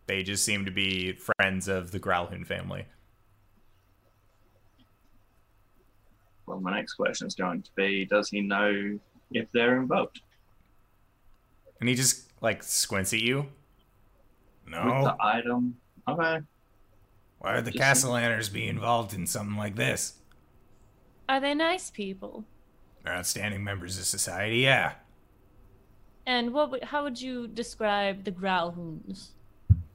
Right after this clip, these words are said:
Speaker 1: They pay.
Speaker 3: Fair enough. Well, this has been lovely.
Speaker 2: Can you
Speaker 3: Grab
Speaker 2: go
Speaker 3: some
Speaker 2: get, like, six pounds of bacon?
Speaker 1: Yeah, I could, I could probably set you up with that.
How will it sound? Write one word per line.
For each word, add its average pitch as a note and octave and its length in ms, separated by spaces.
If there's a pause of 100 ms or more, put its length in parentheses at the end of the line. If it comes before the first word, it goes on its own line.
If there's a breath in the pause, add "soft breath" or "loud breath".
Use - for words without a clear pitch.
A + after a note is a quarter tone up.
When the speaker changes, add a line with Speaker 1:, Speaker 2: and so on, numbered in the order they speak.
(280)
Speaker 1:
They E2+ 160
pay. G2 480 (1200 soft breath)
Speaker 3:
Fair - 220
enough. - 120 (2000 soft breath)
Well, A#4+ 80
this B4 180
has G4+ 100
been A#3+ 220
lovely. F#3+ 760 (720)
Speaker 2:
Can C#4 220
you D4 60
Speaker 3:
Grab B3 180
Speaker 2:
go G#3 100
Speaker 3:
some A#3+ 100
Speaker 2:
get, - 320 (260)
like, - 280 (420)
six - 560 (140)
pounds A2+ 300
of - 100
bacon? B2+ 540 (1500)
Speaker 1:
Yeah, G#2 200
I B2+ 60
could, G2 260
I G2 140
could F2+ 160
probably F#2+ 320
set F#2 260
you F2 80
up D#2+ 120
with E2 120
that. G2 300